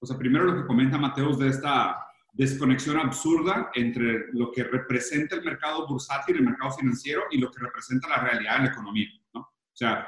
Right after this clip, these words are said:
¿cómo puede ser que, eh, Estados Unidos, por ejemplo, creo que está en treinta y nueve millones de personas que file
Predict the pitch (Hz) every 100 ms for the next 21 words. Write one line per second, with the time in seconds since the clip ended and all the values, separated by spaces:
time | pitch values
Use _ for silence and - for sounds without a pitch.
0 | - - 151 165 175 175 175 175 - 180
1 | 113 - 135 113 135 120 156 175 147 175
2 | - 131 143 156 175 151 - 165 160 170
3 | 151 135 123 135 180 196 170 156 170 180
4 | - 131 139 151 240 - - - 135 151